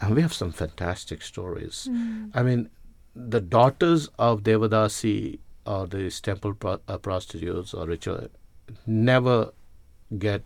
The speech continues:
Speaker 1: a decent marriage. So that's how they went. But in, in the Good Shepherd Church some years ago, I went to a pastor's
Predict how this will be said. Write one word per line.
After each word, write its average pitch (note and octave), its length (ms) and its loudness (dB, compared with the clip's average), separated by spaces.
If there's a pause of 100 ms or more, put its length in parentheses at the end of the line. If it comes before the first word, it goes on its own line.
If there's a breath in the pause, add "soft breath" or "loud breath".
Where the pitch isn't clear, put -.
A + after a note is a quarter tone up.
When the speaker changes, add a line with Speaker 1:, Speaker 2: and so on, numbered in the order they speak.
(100)
Speaker 1:
a G2+ 80 -2
decent F2+ 340 -4
marriage. F2+ 400 -6
So - 100 -8
that's G#2 220 0
how F2+ 100 0
they E2+ 180 -2
went. E2 360 -10 (600 loud breath)
But A#2+ 300 0 (240)
in, A2+ 180 4
in A2+ 140 8
the G#2+ 100 8
Good B2 220 4
Shepherd A#2 380 4
Church A2 480 2
some G#2 280 0
years G2+ 280 4
ago, F#2 480 0 (920 soft breath)
I G2+ 200 2
went G#2+ 340 2
to G#2 140 4
a F#2+ 280 0 (140)
pastor's - 920 -4